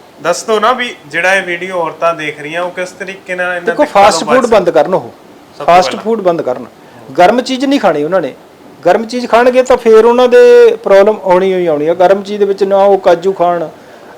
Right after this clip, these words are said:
Speaker 2: ਅਖਰੋਟ ਹੋ ਗਿਆ, ਪਿਸਤਾ ਹੋ ਗਿਆ, ਖਜੂਰ, ਮੁਨੱਕਾ, ਛੁਹਾਰੇ, ਅੰਡਾ, ਮੱਛੀ,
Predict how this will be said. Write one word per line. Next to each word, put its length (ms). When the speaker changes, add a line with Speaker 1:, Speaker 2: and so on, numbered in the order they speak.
Speaker 2:
ਅਖਰੋਟ 420
ਹੋ 120
ਗਿਆ, 200
ਪਿਸਤਾ 540
ਹੋ 120
ਗਿਆ, 220
ਖਜੂਰ, 520
ਮੁਨੱਕਾ, 540
ਛੁਹਾਰੇ, 560
ਅੰਡਾ, 500
ਮੱਛੀ, 460